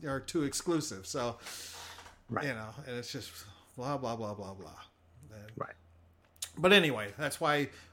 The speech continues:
Speaker 1: we have this little talk show for you and I <laughs> to talk to each other about this sort of stuff without
Speaker 2: We
Speaker 1: all
Speaker 2: have it
Speaker 1: the
Speaker 2: all figured out. That's
Speaker 1: Yeah.
Speaker 2: what, that's what's so great.
Speaker 1: It's what we're working on.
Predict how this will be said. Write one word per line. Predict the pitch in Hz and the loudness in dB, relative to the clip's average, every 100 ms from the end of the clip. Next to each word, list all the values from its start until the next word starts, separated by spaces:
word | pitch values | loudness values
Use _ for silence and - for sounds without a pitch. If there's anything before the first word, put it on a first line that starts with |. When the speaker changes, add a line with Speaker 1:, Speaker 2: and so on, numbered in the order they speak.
| - | 2
Speaker 1:
we | 170 170 | 6 8
have | 156 143 131 | 8 6 4
this | 170 175 - | 2 2 2
little | 151 135 | 0 0
talk | - 147 123 - | -2 0 0 0
show | - 120 113 | -2 -2 -2
for | - | -4
you | 123 131 | 0 4
and | 139 - | 4 8
I | 170 151 156 - - 175 - | 8 8 4 2 -2 -8 -8
<laughs> | - - - | -10 -14 -2
to | 143 | 2
talk | 170 151 135 135 | 4 6 4 4
to | |
each | 131 113 | -2 2
other | 127 113 | 0 0
about | 113 110 107 | 0 -2 -2
this | 110 | -4
sort | - 113 | -2 -2
of | 110 | -2
stuff | - 113 104 - | -4 -4 -6 -8
without | 113 110 110 | -6 0 8
Speaker 2:
We | 127 | 10
Speaker 1:
all | |
Speaker 2:
have | 135 | 12
it | |
Speaker 1:
the | 143 | 12
Speaker 2:
all | 139 | 12
figured | 131 139 | 12 10
out. | 139 - - | 8 2 6
That's | 123 | 8
Speaker 1:
Yeah. | 160 | 10
Speaker 2:
what, | - - | 6 8
that's | 127 - | 8 6
what's | - | 2
so | |
great. | 131 123 - 147 | 6 4 2 -8
Speaker 1:
It's | - | 0
what | 180 | 2
we're | 180 | 4
working | 175 165 131 | 4 4 2
on. | 107 98 | -2 -6